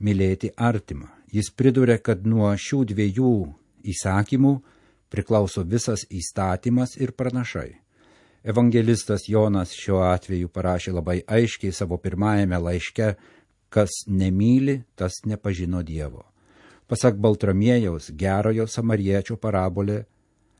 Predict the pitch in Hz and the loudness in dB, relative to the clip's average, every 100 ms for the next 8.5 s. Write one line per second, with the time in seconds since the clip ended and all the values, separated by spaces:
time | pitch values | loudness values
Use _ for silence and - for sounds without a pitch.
0 | _ 117 101 113 113 117 - 107 113 113 | _ -2 2 4 4 4 0 0 0 2
1 | 110 113 107 - 110 101 98 92 104 107 | 2 0 -2 -2 0 2 0 -2 -6 -4
2 | 104 - 120 117 113 110 110 113 117 107 | -4 -4 -6 -2 0 0 0 -2 -6 -6
3 | 120 117 - 123 - 95 92 95 98 - | -6 -6 -6 -8 -6 -4 -2 -2 -4 0
4 | 127 90 - 69 55 - _ - 98 - | 0 0 -4 -14 -18 -20 _ -6 -6 -6
5 | 107 110 107 92 82 76 131 147 131 - | 2 4 4 0 -4 -2 -4 -4 -6 -2
6 | 98 87 - 85 92 - _ _ 110 - | 0 0 -2 -6 -6 -12 _ _ -8 -2
7 | 117 95 87 85 78 76 - - 82 - | -2 0 0 -2 -4 -6 -10 -12 -10 -6
8 | 73 67 - - - | -6 -8 -12 -14 -16